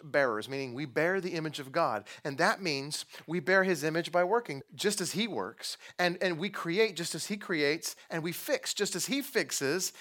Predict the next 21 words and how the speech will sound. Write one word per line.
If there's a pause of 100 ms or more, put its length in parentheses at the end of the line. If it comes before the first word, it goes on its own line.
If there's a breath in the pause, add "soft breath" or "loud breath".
(140 loud breath)
And
I
want
to
add
this
as
well.
We
rest (140)
just
as
he
rests.
Can
I
get
an
amen
on
that?